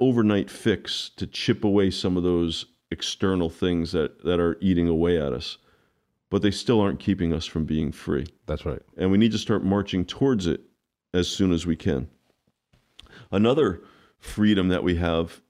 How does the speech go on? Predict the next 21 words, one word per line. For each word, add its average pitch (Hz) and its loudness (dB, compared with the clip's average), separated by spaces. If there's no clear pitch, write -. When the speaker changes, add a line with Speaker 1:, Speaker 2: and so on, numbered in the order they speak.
Speaker 1:
and 92 2
what 92 2
people 104 -2
should - -2
focus 110 -2
on 85 -2
is 95 2
maybe 160 2
we, 131 0
maybe 131 2
you're 131 2
having 120 0
a 104 0
hard 113 2
time 104 0
dig 90 0
deep 98 -2
en-, 87 -4
digging 95 0
deep 98 -2
enough 78 -8